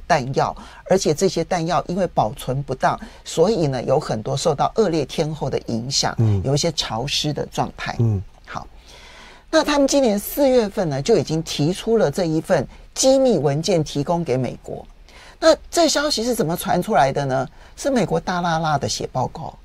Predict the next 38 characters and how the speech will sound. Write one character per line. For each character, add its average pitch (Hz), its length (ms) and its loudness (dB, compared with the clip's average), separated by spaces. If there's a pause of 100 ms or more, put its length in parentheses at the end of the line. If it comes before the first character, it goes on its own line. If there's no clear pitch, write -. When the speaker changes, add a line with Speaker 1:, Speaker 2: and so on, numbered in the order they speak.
Speaker 2:
嗯。 131 80 6
Speaker 1:
登 208 160 10
在 254 160 4
他 208 200 6
们 151 140 0
的 156 120 4
新 170 260 0
闻 123 180 -2
稿 - 180 -2
上 - 300 2
面。 139 220 -2 (300)
<laughs> 466 320 -12
就 508 240 10
美 285 280 6
国 220 280 6
的 240 240 6 (100)
监 233 460 4
察 131 520 -4 (140)
长， 107 260 6 (220)
好， 101 140 -4
国 185 160 2
防 202 180 2
部 202 160 -2
监 202 320 0
察 120 300 -2
长， - 240 0 (500)
因 247 100 4
为 247 60 8
他 220 100 0
是 208 80 -2
一 180 40 2
个 175 80 6
独 139 180 -4
立 156 120 2
单 131 220 0
位 131 140 -4
了 - 80 -12
哈。 - 180 -14